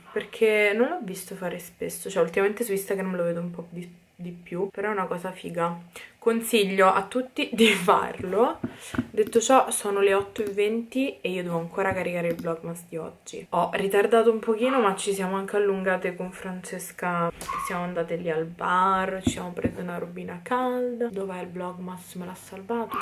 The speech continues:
Sì, eccolo. Devo fare anche la copertina.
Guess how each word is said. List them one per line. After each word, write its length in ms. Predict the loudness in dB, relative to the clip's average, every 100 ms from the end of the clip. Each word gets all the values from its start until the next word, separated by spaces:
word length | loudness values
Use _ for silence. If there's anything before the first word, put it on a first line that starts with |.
| -2
Sì, 160 | 0 0
eccolo. 680 | -4 -4 -2 0 2 0
Devo 180 | -2 -4
fare 200 | -2 -4
anche 220 | -4 -6
la 100 | -6
copertina. 840 | -4 -2 -2 -2 -2 4 4 2